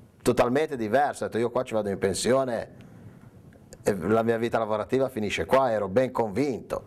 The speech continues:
ambiente, organizzazione del lavoro, e poi è successo quello che è successo e siamo andati a bagno. Sembrava di entrare in un posto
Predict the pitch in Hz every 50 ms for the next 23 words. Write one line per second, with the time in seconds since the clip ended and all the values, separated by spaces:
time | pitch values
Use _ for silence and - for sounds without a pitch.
0 | - - - - - - - - - - - 98 95 92 90 98 113 120 123 120
1 | 113 101 - - 113 110 107 107 104 104 101 101 101 98 104 101 87 - - -
2 | - - - - - - - - - - - _ - - - - - - - -
3 | - - - - - - - - - 131 127 113 117 113 113 107 113 - - 110
4 | 104 98 101 98 95 92 98 117 135 131 131 127 123 123 123 120 - - - -
5 | - - - - - - - - - - - - - - - - - - - -
6 | - - 123 120 123 - 120 131 147 143 127 107 101 104 95 92 - 101 92 -
7 | 107 104 - - 87 92 92 87 90 92 90 - - - - - 90 95 92 -
8 | - 78 73 - - - - - - - - - - - - 87 87 82 82 80
9 | - 80 78 78 78 78 - - - 107 - - - - - - - - - -
10 | _ _ _ _ _ - - - - - 139 160 170 185 190 175 175 170 175 175
11 | 175 170 170 175 175 170 175 180 180 175 180 185 233 269 - 214 - - - 185
12 | -